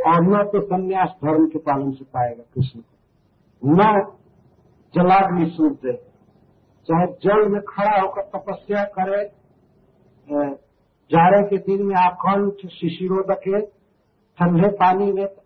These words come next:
इसको, शरीर को ठंडा करने से कृष्ण नहीं मिलेंगे, या शरीर को हीट देने से भी नहीं मिलेंगे,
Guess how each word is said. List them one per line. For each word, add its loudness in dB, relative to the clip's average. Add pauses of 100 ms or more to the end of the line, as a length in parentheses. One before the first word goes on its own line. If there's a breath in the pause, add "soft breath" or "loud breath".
इसको, -10
शरीर 0
को -4
ठंडा 0
करने -6
से -12
कृष्ण -12
नहीं -6
मिलेंगे, -6 (1500)
या 2
शरीर 2
को -2
हीट -2
देने -6
से -10
भी -4
नहीं -2
मिलेंगे, -14